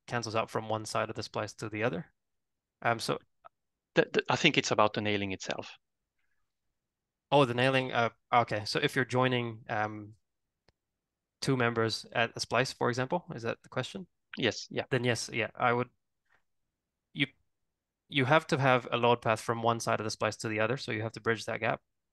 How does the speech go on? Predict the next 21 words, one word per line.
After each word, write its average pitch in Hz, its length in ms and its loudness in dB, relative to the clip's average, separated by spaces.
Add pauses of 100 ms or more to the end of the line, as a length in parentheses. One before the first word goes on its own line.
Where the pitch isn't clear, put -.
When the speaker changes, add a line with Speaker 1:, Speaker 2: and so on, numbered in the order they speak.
(340)
Speaker 1:
And 117 240 2 (240)
to - 80 -8
be 127 140 0
consistent 120 640 -4
with, 110 580 -4
um, 107 320 -6 (720)
our 117 160 2
initial, 113 640 0
uh, 107 260 -2 (640)
our 110 140 -4
initial 117 320 -4
design 113 560 0 (100)
assumption 113 600 -8
of 110 360 -2
only 120 440 -4
the 110 200 -2
nails 113 300 -4
around 107 320 -2
the 107 180 -6
edges 110 380 -8 (280)
yielding, 123 380 0